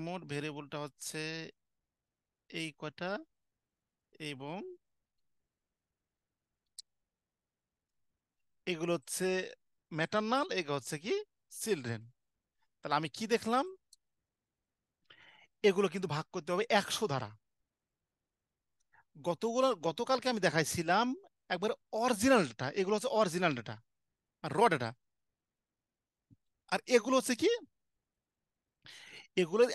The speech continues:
হাইট, ওয়েট থেকে এগুলো ক্যালকুলেট করা হয়েছে। কিভাবে ক্যালকুলেট করা আছে এটাও আমি দেখাবো, আবার এরা যেটা করে সেটাও দেখাবো। তাহলে এটা মানে কি বিএমআই, তাহলে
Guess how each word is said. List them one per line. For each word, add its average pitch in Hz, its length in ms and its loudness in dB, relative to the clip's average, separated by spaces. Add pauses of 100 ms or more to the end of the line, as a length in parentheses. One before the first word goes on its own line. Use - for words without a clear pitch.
(220)
হাইট, 196 380 6 (100)
ওয়েট 208 260 6 (120)
থেকে 196 200 2 (100)
এগুলো 160 240 -2 (180)
ক্যালকুলেট 170 500 0 (100)
করা 147 240 2
হয়েছে। 143 380 0 (840)
কিভাবে 240 300 6 (100)
ক্যালকুলেট 254 380 2
করা 254 160 4
আছে 240 200 -2
এটাও 240 200 6
আমি 214 140 4
দেখাবো, 156 300 2 (520)
আবার 185 220 4 (480)
এরা 208 140 8 (100)
যেটা 202 220 0
করে 233 180 2
সেটাও 156 220 -2
দেখাবো। 127 180 -2
তাহলে 175 140 -2 (120)
এটা 220 180 0
মানে 220 200 2
কি 277 80 -4 (160)
বিএমআই, 139 360 2 (800)
তাহলে 160 180 -2